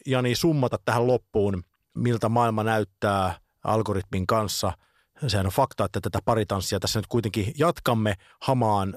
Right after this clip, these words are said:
tulevaisuuteen asti, niin, niin minkälaista tanssia odotat näkeväsi? Onko tää foxtrottia vai valssia vai,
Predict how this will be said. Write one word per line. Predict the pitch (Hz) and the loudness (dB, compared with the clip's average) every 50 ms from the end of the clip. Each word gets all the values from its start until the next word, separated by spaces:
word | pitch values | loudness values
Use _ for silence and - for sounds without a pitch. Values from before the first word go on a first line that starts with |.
| 151 127 | -6 -2
tulevaisuuteen | 135 135 131 113 107 101 92 104 98 90 - 113 110 | 0 2 2 2 2 0 0 -2 -4 -2 0 0 2
asti, | 117 120 110 - - 101 87 | 2 2 0 -2 -4 -6 -4
niin, | 90 92 90 90 95 | -4 -2 -4 -4 -4
niin | 98 95 98 98 | -4 -6 -6 -4
minkälaista | 110 117 131 151 147 139 143 131 117 110 107 101 - - - 107 98 - - - - _ _ _ _ - | -2 0 0 0 0 0 0 0 0 2 0 -2 -2 -2 -2 -2 -2 -4 -10 -20 -20 _ _ _ _ -2
tanssia | - 120 113 - - - 117 104 101 95 - - - - | 0 0 0 0 0 0 0 2 0 0 -2 -4 -8 -4
odotat | 117 110 110 98 101 - | -2 -2 -2 -2 -2 -2
näkeväsi? | 117 113 110 - 117 98 98 92 101 | -2 -4 -2 -2 -2 -2 -2 -2 -2
Onko | 95 92 - | -4 -4 -2
tää | - 107 101 104 - - _ - - - | -2 0 0 0 -2 -6 _ -20 -10 -4
foxtrottia | - 113 - - - 98 98 95 - _ - 107 101 95 | -2 -2 -2 -2 -4 -4 -4 -4 -6 _ -4 -2 0 0
vai | 98 95 95 98 | 0 0 0 0
valssia | 107 104 98 - - - 101 87 87 90 | 0 0 0 -2 -4 -4 -2 -2 -2 -2
vai, | 90 87 87 | -2 -2 -2